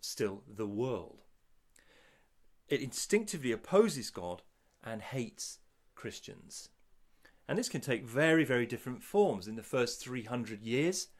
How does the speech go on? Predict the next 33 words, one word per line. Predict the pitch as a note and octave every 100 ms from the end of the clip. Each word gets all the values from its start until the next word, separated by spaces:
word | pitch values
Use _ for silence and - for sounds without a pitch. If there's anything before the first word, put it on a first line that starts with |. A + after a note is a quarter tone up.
| _ _ _
of | B2+ A#2+
the | A#2+
Christian | - C3+ - B2
church, | A2+ E3+ F3+ G#3 - - - - _ _ _
uh, | A#2 - -
was | A#2 A2
essentially | G#2 - C#3 - C3+ C3
a | C3
story | - - A2+ A2+ A#2+ -
of | G#2+ G2+ - - _
s-, | - - -
on | - D3+
and | B2+
off | G#2 B2 -
state | - - C3 C#3+ -
persecution, | - C#3+ B2+ D3 - F#3+ F3 G#2+ D#2 - - - -
more | - G#2+ A2+ B2
on | A2+ A2 G#2+ G#2 _ -
than | A2+
off. | - C3+ E2+ - -
Christians | - A#2+ - G2+
were | G#2+ F#2+
marginalised. | G2 C3 C3+ C3+ B2 C3+ C3+ D#3+ F3 - _ _ _ _ _ _
They | G#2 G#2+ G#2
were | G#2 G2+
seen | F#2+ - A2 G#2
as | G2+
a | G2+
minority | F#2+ G2 G#2+ B2 A#2+ A#2+
group. | - B2 D#3
They | A2+
were | F#2+
despised | F#2+ - - C3 C#3 D#3 E3+